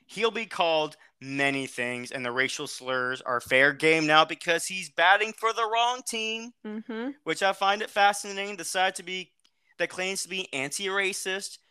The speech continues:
Speaker 1: would say these things.
Speaker 2: Yep.
Speaker 1: It's like their true colors come out when that, whenever people don't agree with them. Anyhow,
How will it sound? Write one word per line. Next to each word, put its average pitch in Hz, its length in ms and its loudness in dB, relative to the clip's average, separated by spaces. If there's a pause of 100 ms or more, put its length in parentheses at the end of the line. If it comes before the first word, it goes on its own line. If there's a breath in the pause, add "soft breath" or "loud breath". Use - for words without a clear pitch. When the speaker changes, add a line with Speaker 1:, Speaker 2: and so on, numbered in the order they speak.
(200)
Speaker 1:
would - 120 -4
say 180 360 2
these 113 260 -6
things. 73 400 -10
Speaker 2:
Yep. - 140 -10 (460)
Speaker 1:
It's - 300 -2 (360)
like 175 200 6
their 165 120 0
true 196 420 -2
colors 147 500 2
come 131 280 2
out 98 240 2
when 120 200 -4
that, 117 180 6 (160)
whenever 135 240 2
people 135 220 -6
don't 120 280 0
agree 113 300 -6
with 95 220 -6
them. 82 200 2 (440 soft breath)
Anyhow, 165 560 6